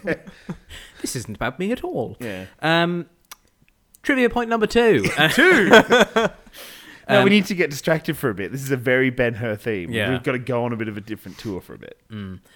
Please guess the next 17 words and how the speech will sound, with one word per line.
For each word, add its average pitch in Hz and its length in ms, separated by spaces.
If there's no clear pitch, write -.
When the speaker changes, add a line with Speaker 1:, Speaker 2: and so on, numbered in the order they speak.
Speaker 2:
Uh, 113 160
the 120 100
sum 202 380
wagered 143 640
by 120 400
Masala 110 580
against 120 580
the 113 60
Sheikh, 98 480
uh, 113 120
of 113 280
four-to-one 110 560
odds 101 360
on 101 280
one 113 300
thousand 101 420
talents 107 480